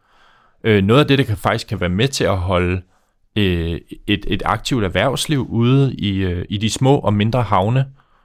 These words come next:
øh, rundt omkring i landet. Antallet af aktive erhvervshavne er jo, øh, imploderet over de sidste årtier, fordi fiskeriet er så stort og så industrielt og fokus-, og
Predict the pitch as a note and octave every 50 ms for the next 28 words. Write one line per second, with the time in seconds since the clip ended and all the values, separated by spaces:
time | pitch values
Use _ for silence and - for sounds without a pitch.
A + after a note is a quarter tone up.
0 | _ _ _ - A2 G#2+ G2+ F#2 G#2 G#2+ G#2 G#2 G2+ G#2+ - - A2 F#2+ G2+ F#2+
1 | G2 F#2 E2 F#2+ G#2 - - - - - - - _ - - A2+ D3 D#3 - F3
2 | D3+ A2 F#2+ G2 F2+ F2 E2 - - G2+ - - - - E3+ D3 A2+ G2+ G2 E2+
3 | - G2 A#2 - - - - B2 G2 F#2 F#2 G2 F#2 - D#2 D#2 D#2+ D#2+ E2+ D#2+
4 | C2 - - - _ _ - - - _ _ - F#2 F2+ E2+ D#2+ D#2 C#2 C2 C2
5 | - - G2+ G2+ - - A2 G#2+ - - - - - A2 A2 G2+ E2+ D#2+ - -
6 | - - G#2+ F#2 F2 F2 F#2 - - A#2 A2 - - F2+ F2+ E2 - - - D2+
7 | D#2+ D2 - - - A2 - - D3 C#3+ C3 - - - - - G#2+ G#2 - -
8 | G#2+ G#2+ G#2+ G2+ E2+ D#2 - - - - - - - D3+ C#3+ A#2+ - - - -
9 | - F#2 F2+ - - - - A#2 A2 A#2 - - - - - - G#2 F2+ G2 F#2+
10 | - - - - F2+ F#2 F2+